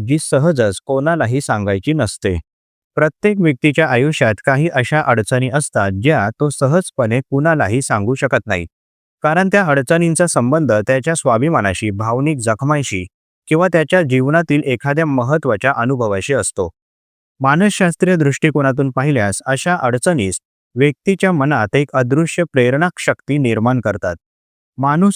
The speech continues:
अनेकदा आपल्या वेदना आणि संघर्ष लपवून ठेवतो, पण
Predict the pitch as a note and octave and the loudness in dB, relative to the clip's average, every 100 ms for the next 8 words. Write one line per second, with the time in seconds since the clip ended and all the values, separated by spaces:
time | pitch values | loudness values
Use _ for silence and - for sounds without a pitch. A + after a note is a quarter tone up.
0 | E3 D3 F3+ D#3 A#2+ G#2+ B2 D3 D#3 C3+ | 0 0 2 2 2 2 0 2 0 2
1 | A#2 C#3 C3+ G2+ F#2 B2+ C#3 C3 A#2 C3 | 0 2 0 0 -2 -2 -2 -2 0 0
2 | D#3 - C3+ A#2+ G#2+ B2+ C3+ A2+ F#2 F#2 | -2 0 0 0 0 -2 0 -2 -4 -6
3 | E2+ _ _ _ _ - E3+ | -6 _ _ _ _ -2 -2